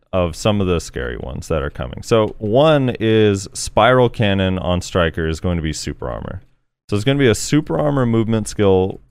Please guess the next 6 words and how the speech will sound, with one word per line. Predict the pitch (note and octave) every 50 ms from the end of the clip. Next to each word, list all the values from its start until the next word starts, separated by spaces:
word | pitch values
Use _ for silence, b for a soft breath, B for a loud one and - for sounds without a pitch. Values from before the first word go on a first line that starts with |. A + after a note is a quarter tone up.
| _ _ _ _ _ -
with | G2 G2 -
a | F#2+ F2+
knockdown | F2+ F#2 F#2 F2 E2+ E2+ - - - D#2+ C#2 C2 B1 C2+ D2+ - - _ _ _ _ _ _ _ _ _ _ -
on | F2 F2 F2 F2
Wednesday | F2 F2+ F2 E2+ E2 - - D#2+ D2 D2 D2 D2+ D#2 - _ _ _ _ _
that | - F#2+ F#2 F2+ F2+ F2 -